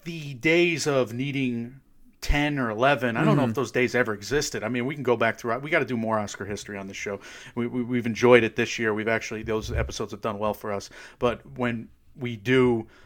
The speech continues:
Speaker 1: Oscar history, I think we find it across the gamut in terms of the number of nominations. There's a lot of paths forward. I just do think this movie is so, it makes such a, it leaves such an impression on you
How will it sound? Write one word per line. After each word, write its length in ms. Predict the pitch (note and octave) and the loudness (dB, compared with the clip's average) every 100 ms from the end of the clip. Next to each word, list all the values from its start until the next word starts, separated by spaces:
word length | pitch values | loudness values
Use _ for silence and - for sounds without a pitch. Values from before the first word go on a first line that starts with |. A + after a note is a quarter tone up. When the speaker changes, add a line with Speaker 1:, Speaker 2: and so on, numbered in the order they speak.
| - | -2
Speaker 1:
Oscar 360 | A#2+ A#2+ - A#2 | 2 2 0 -2
history, 460 | C3 B2+ - A#2 | 0 0 -2 -2
I 80 | G#2+ | -2
think 180 | A2 E3 | -2 -4
we 100 | C3+ | -6
find 320 | A2+ A#2 A2+ | -6 -2 -2
it 80 | G#2+ | -2
across 420 | G#2+ - A#2+ G#2+ | -4 -4 -4 -4
the 80 | - | -8
gamut 480 | G2 A2+ A#2 G#2+ A2 - - - | -6 -2 0 -2 -6 -12 -16 -10
in 120 | G#2 | -8
terms 260 | - A2+ | -4 -4
of 80 | A2 | -4
the 80 | G2+ | -6
number 380 | G#2+ A#2+ C3 A#2 | -2 0 2 0
of 80 | G#2 | 0
nominations. 580 | G#2 G#2 G#2 G#2 - G#2+ | -4 -4 -4 -6 -8 -10
There's 160 | G2 | -10
a 40 | G#2 | -4
lot 180 | A2+ | -2
of 80 | A2 | -2
paths 320 | - B2 A2 | -2 -4 -4
forward. 300 | - B2+ A#2 G#2+ | -6 -2 0 0
I 80 | |
just 260 | B2 D#3 - | -2 -6 -8
do 140 | E3+ | -8
think 320 | E3+ D#3+ B2+ - | -8 -6 -6 -6
this 200 | B2 - | -8 -4
movie 480 | B2+ B2+ A#2+ G#2+ - - - - _ | -4 -2 -2 -4 -8 -20 -20 -20 _
is 160 | C3 A#2+ | -4 0
so, 720 | - - D#3 D#3+ D3+ C3+ A#2+ _ - - - - - - _ _ _ - - | 0 0 2 4 6 4 0 _ -16 -16 -16 -20 -20 -20 _ _ _ 0 2
it 100 | D#3+ | 2
makes 240 | D#3+ F3+ - | 2 2 2
such 360 | - G3+ G3+ | 2 2 2
a, 200 | G3 - | -2 -2
it 60 | D3+ | -4
leaves 260 | C#3+ A3+ - | 0 0 2
such 260 | G3 F3 | 0 0
an 60 | C#3 | -2
impression 540 | A2 - C3 A#2+ B2+ | -6 0 2 2 0
on 200 | G#2 G2+ | -4 -4
you 260 | G2+ G2 F#2 | -6 -10 -14